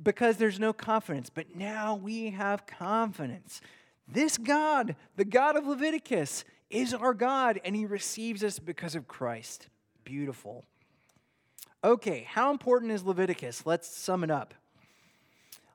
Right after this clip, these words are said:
Leviticus reminds us that God is holy and that we are not.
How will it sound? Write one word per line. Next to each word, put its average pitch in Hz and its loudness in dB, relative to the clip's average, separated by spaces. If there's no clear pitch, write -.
Leviticus 262 2
reminds 214 4
us 202 2
that 208 0
God 220 4
is 262 -6
holy 269 2
and 196 0
that 214 4
we 208 -4
are 160 4
not. 131 -4